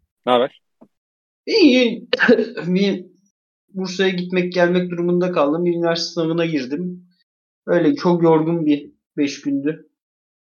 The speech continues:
Speaker 2: Götüm
Speaker 1: Hı hı.
Speaker 2: yer görmedi açıkçası. Ee,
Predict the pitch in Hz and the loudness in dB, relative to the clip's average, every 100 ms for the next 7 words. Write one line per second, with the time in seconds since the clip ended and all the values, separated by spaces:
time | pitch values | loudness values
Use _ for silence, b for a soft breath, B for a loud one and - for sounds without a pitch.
0 | _ 139 127 135 139 135 135 127 127 123 | _ -12 -6 -2 0 0 -2 -2 -4 -4
1 | 123 123 - 131 123 165 170 _ _ _ | -6 -6 -12 -12 -10 -10 -12 _ _ _
2 | _ _ _ _ - | _ _ _ _ -12